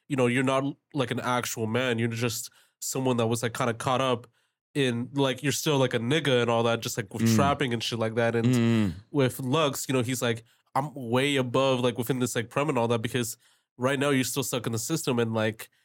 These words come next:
Speaker 1: that was, like, probably, like, one of the craziest, uh, times too, because
Speaker 2: Mm.
Speaker 1: Busta Rhymes was there. I
Speaker 2: Mm.
Speaker 1: think Q-Tip was there. I think, like, even, like, Diddy was, like, th-, there too at, at one point, and they, like, literally had, like, a casket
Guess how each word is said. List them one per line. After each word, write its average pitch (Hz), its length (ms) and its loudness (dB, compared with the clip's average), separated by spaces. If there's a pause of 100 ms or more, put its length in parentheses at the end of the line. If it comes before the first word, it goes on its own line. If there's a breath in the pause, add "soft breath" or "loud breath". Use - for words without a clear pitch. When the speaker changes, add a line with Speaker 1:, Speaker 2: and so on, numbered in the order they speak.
(300)
Speaker 1:
that 139 240 0
was, 139 240 0
like, 110 180 -2 (220)
probably, 135 320 0
like, 127 180 0
one 127 140 2
of 120 60 0
the 117 60 -8
craziest, 131 460 0
uh, 123 120 0
times 117 320 -2
too, 127 100 -4
because 117 480 -4
Speaker 2:
Mm. 127 380 4
Speaker 1:
Busta 131 280 0
Rhymes 127 280 2
was 127 100 -10
there. 123 400 4 (360)
I 113 80 2
Speaker 2:
Mm. 107 40 4
Speaker 1:
think 90 180 0
Q-Tip 131 380 -4
was 123 140 -2
there. 123 140 2
I 113 80 2
think, 123 280 -4
like, 117 200 0
even, 120 220 -4
like, 113 160 -2
Diddy 127 240 0
was, 117 180 -2
like, 110 180 -4
th-, 127 160 -6
there 123 240 2
too 123 240 0
at, 135 220 0
at 123 60 0
one 127 200 2
point, 131 320 0
and 117 140 -2 (360 loud breath)
they, 123 100 -2
like, 117 200 0
literally 127 440 0
had, 120 200 -4
like, 123 160 -4
a 113 60 -10
casket 131 720 -4